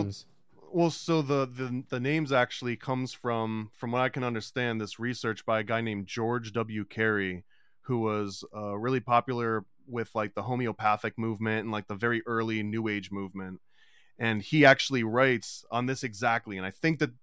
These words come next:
Speaker 2: it's either sharing the same source as Hall, or maybe this is the source of Hall. I'm not, I'm not convinced.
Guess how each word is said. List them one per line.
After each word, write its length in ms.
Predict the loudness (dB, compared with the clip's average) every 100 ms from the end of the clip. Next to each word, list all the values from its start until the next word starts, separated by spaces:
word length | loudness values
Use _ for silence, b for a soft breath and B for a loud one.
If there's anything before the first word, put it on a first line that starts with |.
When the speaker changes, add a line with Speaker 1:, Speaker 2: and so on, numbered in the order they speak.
| b b
Speaker 2:
it's 180 | -10 0
either 300 | 4 4 2 -2
sharing 440 | -4 0 2 2
the 60 | 0
same 240 | 0 -2
source 300 | 0 -2 -2
as 100 | -4
Hall, 300 | 0 2 2
or 120 | 0 -2
maybe 200 | -2 -2
this 180 | -4
is 100 | -6
the 80 | -10
source 300 | -6 -6 -6
of 100 | -8
Hall. 320 | -2 0 0 -2
I'm 80 |
not, 160 | -6 -6 -10
I'm 60 | -6
not 160 | -6 -4
convinced. 500 | -6 -4 -4 -6